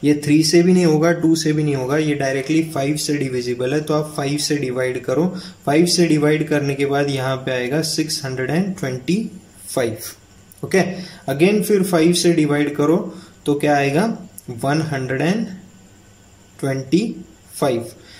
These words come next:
Again फिर फ़ाइव से divide करो तो क्या आएगा? ट्वेंटी फ़ाइव। Again फिर फ़ाइव से divide करोगे तो क्या आएगा? five। Again फिर फ़ाइव से divide करोगे तो क्या आएगा? वन। So these are the factors of this three, one,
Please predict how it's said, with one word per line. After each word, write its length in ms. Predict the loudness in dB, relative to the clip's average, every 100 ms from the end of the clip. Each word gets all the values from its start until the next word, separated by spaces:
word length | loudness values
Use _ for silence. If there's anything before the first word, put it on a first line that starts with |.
| -20 -8
Again 340 | 0 2 2 2
फिर 200 | 2 2
फ़ाइव 280 | 2 2 2
से 200 | 2 2
divide 400 | 2 2 0 0
करो 220 | 2 2
तो 160 | 2
क्या 160 | 0 0
आएगा? 440 | 0 0 -2 -4 -6 -16 -20 -20 -20 -20 -20 -20 -8
ट्वेंटी 420 | -6 -4 -2 0
फ़ाइव। 440 | 0 -2 -4 -4 -12 -20 -18 -8
Again 360 | -2 2 2 2
फिर 180 | 2 2
फ़ाइव 300 | 2 0 0
से 180 | 0
divide 380 | 0 2 2 0
करोगे 340 | 0 0 0 0
तो 120 | -2
क्या 180 | -2 -2
आएगा? 300 | -2 -2 -2 -4
five। 260 | -6 -6 -6 -10 -20 -20 -20 -12
Again 300 | -4 2 2
फिर 200 | 4 2
फ़ाइव 260 | 2 -2 -2
से 180 | -2 -2
divide 380 | -2 -2 -2 -4
करोगे 300 | -4 -2 -4
तो 140 | -4
क्या 140 | -4
आएगा? 240 | -4 -4 -4
वन। 300 | -4 -6 -8 -12 -20 -10
So 100 | -6
these 320 | 2 4 4
are 180 | 4 4
the 180 | 4 2
factors 760 | 0 -4 -4 -4 0 2 0 -2
of 200 | -2 0
this 200 | 0 0 -4
three, 400 | -2 0 0 -2 -6 -4
one, 240 | 0 0